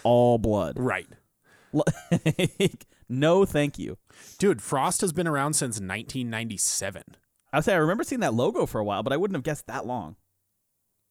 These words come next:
Speaker 1: What was it? Oh, dude, we were talking about Amanda Bynes yesterday, Madison and I driving around.
Speaker 2: Yeah,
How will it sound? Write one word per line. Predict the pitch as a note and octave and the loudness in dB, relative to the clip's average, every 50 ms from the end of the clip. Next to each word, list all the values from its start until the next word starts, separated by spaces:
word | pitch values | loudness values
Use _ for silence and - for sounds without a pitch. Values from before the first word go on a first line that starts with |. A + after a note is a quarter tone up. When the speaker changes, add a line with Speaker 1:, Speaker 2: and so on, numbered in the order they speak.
| _ _ _ _ _ _ _ _ _ _ _ _ _ _ _ | _ _ _ _ _ _ _ _ _ _ _ _ _ _ _
Speaker 1:
What | - C4 - | 0 0 2
was | G3 G3 E3 F#3 | 4 2 2 2
it? | - - | 2 4
Oh, | E3+ D3 C3 | 4 4 2
dude, | - D#3 C#3+ | 2 0 0
we | D3 D#3+ | 0 0
were | E3 | 0
talking | - E3+ E3+ F3 F#3 | 0 0 -2 0 0
about | F3+ D#3 | 0 0
Amanda | A#2+ A2 A2 A2 B2+ C3+ B2+ | 2 0 0 0 0 0 0
Bynes | F#2+ - F2+ G2 A2+ C3 C#3+ D3+ C#3 - | -2 -2 -4 -2 -2 -2 -2 -2 -2 -2
yesterday, | D3+ D#3 - - E3 D#3+ E3 E3+ E3+ F3 | -2 -2 -2 -2 -2 0 0 0 0 0
Madison | D3+ C3 C3 C#3 - E3 D#3+ | 0 0 0 0 0 -2 -2
and | D#3+ D#3+ | 0 0
I | D#3+ D3+ | 0 0
driving | D3+ D#3 D3+ D#3 D#3 | 2 0 0 0 0
around. | D#3+ D#3+ E3 D3 | 0 0 0 0
Speaker 2:
Yeah, | B2 G#2+ E2+ F2 | -2 -2 -4 -8